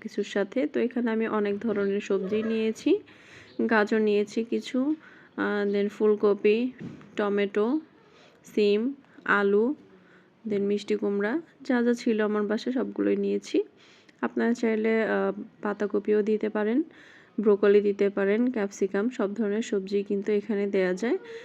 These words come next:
তো দেওয়ার পরে আমি পরিমাণ মতো পানি দিয়ে দিয়েছি।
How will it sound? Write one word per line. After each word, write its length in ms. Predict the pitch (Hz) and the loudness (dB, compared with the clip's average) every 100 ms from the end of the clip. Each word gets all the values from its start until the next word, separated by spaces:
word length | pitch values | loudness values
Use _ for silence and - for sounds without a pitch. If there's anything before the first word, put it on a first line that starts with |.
| - - | -12 0
তো 80 | |
দেওয়ার 220 | 254 254 247 | 4 4 4
পরে 260 | 247 247 | 4 4
আমি 160 | 240 233 | 4 2
পরিমাণ 400 | 226 220 220 214 | 2 2 4 2
মতো 280 | 214 214 226 | 0 0 0
পানি 300 | 220 208 208 | 0 2 2
দিয়ে 220 | 208 208 | 4 2
দিয়েছি। 420 | 214 214 214 294 | 2 0 2 0